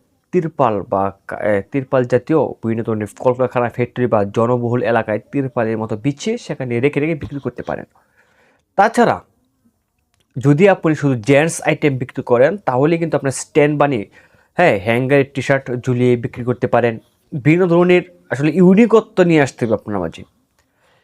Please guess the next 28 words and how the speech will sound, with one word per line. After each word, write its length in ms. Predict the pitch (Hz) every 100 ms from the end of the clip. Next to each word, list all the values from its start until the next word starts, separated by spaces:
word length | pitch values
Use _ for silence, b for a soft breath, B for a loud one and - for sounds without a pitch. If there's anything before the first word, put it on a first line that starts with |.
| _ -
কিন্তু 200 | 226 220
এই 120 | 160
ব্যবসাগুলো 640 | 156 175 226 196 190 147
যদি 200 | 156 143
আপনি 180 | 156 165
হরেক 520 | 123 113 127 151 147
অর্থাৎ 240 | 131 - 131
বিভিন্ন 400 | 107 120 165 165
ধরনের 280 | 131 123 120 _ - - -
পোশাক, 280 | 131 135 - -
ড্রেস 280 | 117 117 107
আপনি 200 | - 107
রাখেন, 420 | 104 - 180 208 _ b b _
তাহলে 320 | 123 127 160
কিন্তু 280 | 175 175 127
আপনার 360 | 113 120 120 139
অবশ্যই, 640 | - 117 160 - 165 117
অবশ্যই 400 | 117 135 - 117
সবচেয়ে 360 | - - 123
বেশি 260 | 117 120 196
ভালো 220 | 160 135
হবে 200 | 117 110
যে 120 | 104
একটা 160 | 107 107
ভ্যানে 360 | 90 98 98 104
করে 200 | 104 95
ব্যবসা 340 | 90 - 80
করা। 240 | - -